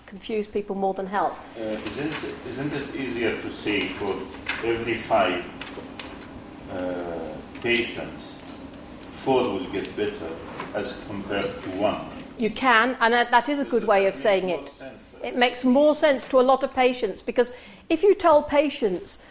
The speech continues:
Speaker 1: their risk is point three, they think, "What, what do they mean,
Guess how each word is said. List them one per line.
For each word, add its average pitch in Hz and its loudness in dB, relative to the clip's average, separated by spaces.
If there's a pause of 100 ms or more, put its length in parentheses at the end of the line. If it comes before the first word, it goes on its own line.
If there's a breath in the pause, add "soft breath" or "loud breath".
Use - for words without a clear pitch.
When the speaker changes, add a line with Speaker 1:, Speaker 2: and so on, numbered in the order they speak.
(240 loud breath)
Speaker 1:
their 247 8
risk 262 2
is 247 2
point 277 2
three, 226 2
they 220 -2
think, 254 -6 (380 loud breath)
"What, 605 0
what 392 -2
do 494 2
they 453 4
mean, 392 6